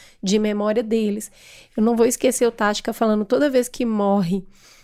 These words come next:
uma pessoa idosa na nossa, na nossa aldeia, é como se pegasse fogo numa biblioteca. Ficou muito forte isso pra mim. Então, quando você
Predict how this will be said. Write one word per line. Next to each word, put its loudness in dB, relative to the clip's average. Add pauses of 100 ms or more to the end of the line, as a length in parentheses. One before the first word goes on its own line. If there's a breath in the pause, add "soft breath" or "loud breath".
(140 soft breath)
uma 0
pessoa 2
idosa 2 (400 soft breath)
na 2
nossa, 0
na -2
nossa -2
aldeia, 0 (680 soft breath)
é -4
como -2
se -2
pegasse 0
fogo 4
numa 2
biblioteca. 0 (840)
Ficou -2
muito 4
forte 0
isso -4
pra 0
mim. 0
Então, 2 (440 loud breath)
quando 2
você 0